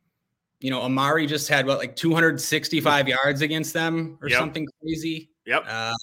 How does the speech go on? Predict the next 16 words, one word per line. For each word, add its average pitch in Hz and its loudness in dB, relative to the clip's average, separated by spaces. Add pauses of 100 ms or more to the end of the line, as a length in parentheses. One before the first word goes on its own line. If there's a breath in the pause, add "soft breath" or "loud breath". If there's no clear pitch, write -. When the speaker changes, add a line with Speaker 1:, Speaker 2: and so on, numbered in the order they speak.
(440)
Speaker 1:
Njoku's 147 0
turned 160 -4
into 156 -4
a 123 -8
star 147 -2
with 151 -8
Flacco. 156 -2
I - -18
mean, 175 0
if 180 -2
you 180 0
look 240 2
at 269 -2
the 160 -4
games, 151 -2 (220)
like, 123 -6